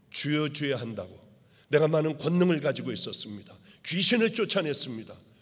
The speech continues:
불법을 하는, 행하는 자들아, 내게서 떠나가라."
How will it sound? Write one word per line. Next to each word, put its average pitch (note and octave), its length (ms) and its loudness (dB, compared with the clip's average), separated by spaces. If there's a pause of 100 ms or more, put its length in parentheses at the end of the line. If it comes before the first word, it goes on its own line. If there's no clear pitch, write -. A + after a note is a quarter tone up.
(120)
불법을 G#3 560 4
하는, E3+ 340 0
행하는 D#3+ 380 -2
자들아, C#3+ 380 -2 (200)
내게서 F#3 640 2
떠나가라." B3+ 420 8